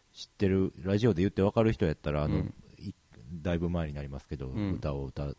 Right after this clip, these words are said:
Speaker 1: 出して、
Speaker 2: うん。
Speaker 1: あの、流させてもらった桜井くんとか。
Speaker 2: 桜井智之くん。
Speaker 1: うん。
Speaker 2: うん。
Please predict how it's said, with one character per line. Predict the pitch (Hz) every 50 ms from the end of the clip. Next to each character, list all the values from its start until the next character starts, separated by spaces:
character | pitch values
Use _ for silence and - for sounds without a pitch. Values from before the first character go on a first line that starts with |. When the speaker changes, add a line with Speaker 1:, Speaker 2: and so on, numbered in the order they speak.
| _ -
Speaker 1:
出 | 73 73 65
し | - -
て、 | - 71 69 69 - -
Speaker 2:
う | 107
ん。 | 98 92 - -
Speaker 1:
あ | - 76 76
の、 | 71 69 - -
流 | 80 82 78 78
さ | 82 80
せ | -
て | - 71
も | 69
ら | 69
っ | 65
た | - 69
桜 | - 82 76 78 78 78 76
井 | 69
く | - - 71
ん | 69 65 62 - - - - - - - - - - _
と | - 73
か。 | - - 71
Speaker 2:
桜 | 65 107 104 101 110 107 95
井 | 87
智 | 92 87 87 87 87
之 | 87 -
く | - - 90
ん。 | - - -
Speaker 1:
う |
ん。 | 82
Speaker 2:
う |
ん。 | 82 80 73 69 - 90 - -